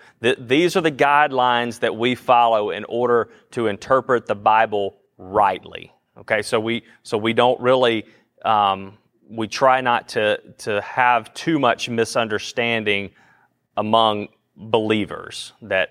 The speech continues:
that are studying, students of the Bible. Um, and so one, one of those, um, is hermeneutics. Uh, hermeneutics literally means, uh, to interpret, and, and hermeneutics is the study of correct methods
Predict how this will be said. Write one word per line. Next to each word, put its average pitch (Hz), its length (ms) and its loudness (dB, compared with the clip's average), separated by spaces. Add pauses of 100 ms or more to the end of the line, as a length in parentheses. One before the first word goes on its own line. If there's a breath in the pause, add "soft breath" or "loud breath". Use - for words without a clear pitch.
that 98 260 -2
are 92 220 -2 (140)
studying, 120 800 -2
students 120 500 -4
of 107 140 0
the 104 60 -6
Bible. 92 440 -2 (340 loud breath)
Um, 110 480 2
and 113 160 -6
so 131 220 4
one, 151 280 2 (100)
one 160 280 0
of 156 140 -2
those, 123 460 2 (260 loud breath)
um, 107 480 2
is 117 240 0
hermeneutics. 131 840 -2 (460)
Uh, 104 180 -4
hermeneutics 147 800 0 (260 soft breath)
literally 160 640 2
means, 131 580 -2 (220 soft breath)
uh, 110 160 -2
to 156 220 0
interpret, 123 580 -2
and, 110 240 -8
and 113 120 -4
hermeneutics 165 680 2
is 131 160 -2
the 117 100 -6
study 147 540 0 (240 loud breath)
of 120 180 0
correct 135 420 2
methods 131 800 0